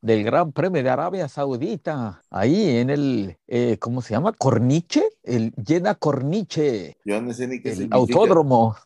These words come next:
Speaker 2: Pues ya, para
Speaker 1: No,
Speaker 2: evitar
Speaker 1: no me
Speaker 2: problemas.
Speaker 1: preguntes qué se, para evitar broncas, no vamos a preguntar qué significa ni nada por el estilo, pero bueno, ahí,
Speaker 2: En
Speaker 1: así
Speaker 2: el
Speaker 1: se llama,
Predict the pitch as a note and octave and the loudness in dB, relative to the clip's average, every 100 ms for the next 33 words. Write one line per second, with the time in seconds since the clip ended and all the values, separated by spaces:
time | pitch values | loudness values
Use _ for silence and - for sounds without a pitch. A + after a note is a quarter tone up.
0 | _ A#2+ C#3 F3 E3+ C3+ C#3 C3+ C#3 C#3 | _ -2 0 0 0 -2 0 0 0 0
1 | B2 A#2+ B2+ C3+ A#2+ - C3 A2+ B2 - | 2 4 2 0 -6 -6 -6 -4 -6 -2
2 | A#2 A#2+ C#3 C3+ C3 C#3+ D3 C3+ C#3 C#3+ | 0 0 -2 -2 -2 -4 -4 -4 -4 -6
3 | C3 A#2 A2+ B2+ B2 C3+ C3+ D3+ F3 F3+ | -10 -10 -10 -8 -6 -6 -4 -4 -4 -4
4 | E3+ F3+ F#3 F#3 F3 E3+ F3+ A3 G3+ C3 | -4 -6 -4 -4 -4 -4 -4 -4 -4 -6
5 | A2 G#2+ G#2+ - - A2+ A#2+ G#2+ C#3+ C#3+ | -8 -8 -10 -8 -2 0 0 0 0 0
6 | A#2+ B2 D#3 D#3 | 0 0 0 -4